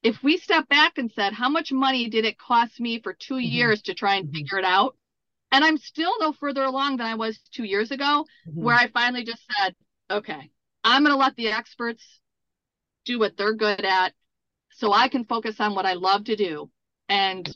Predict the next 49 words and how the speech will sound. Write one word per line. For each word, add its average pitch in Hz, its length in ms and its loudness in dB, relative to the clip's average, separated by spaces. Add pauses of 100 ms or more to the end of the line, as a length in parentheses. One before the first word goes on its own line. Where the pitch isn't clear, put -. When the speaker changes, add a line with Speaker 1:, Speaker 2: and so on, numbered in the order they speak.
(160)
Speaker 1:
you 220 160 0
know, 208 120 4
I'm 208 180 4
kind 254 180 2
of 269 60 -4
excited 240 480 0
'cause 214 180 -16
the 202 100 -8
text - 420 -6 (300)
just 220 180 -4
came 240 260 0
today 254 340 2
and 233 100 0
she's 220 260 -8
ready 208 300 0
to 226 80 -4
rock 226 260 0
and 247 120 -6
roll. 262 220 0
So 214 120 -12
I'm 196 40 -10
like, 208 160 -8
"All 247 60 -4
Speaker 2:
Yeah. 370 100 2
Speaker 1:
right, 381 200 -2
let's - 180 -8
go." 320 300 -2
Speaker 2:
Yeah, 226 840 -12 (180)
yeah. 190 360 -8 (340)
Speaker 1:
Yeah, 226 120 0 (100)
so 254 100 -4 (100)
that 302 80 4
would 320 80 4
be 320 120 4
the 277 120 0
only 277 240 2
thing 269 480 -4
adding 240 520 0 (160)
to, 226 480 -2 (460)
you 208 140 -4
know, 196 140 0
as 208 120 -4
far 214 140 4
as 214 80 4
the 214 100 -4
structure 214 600 0
of 190 140 -4
the 185 80 -6
business, 185 580 -8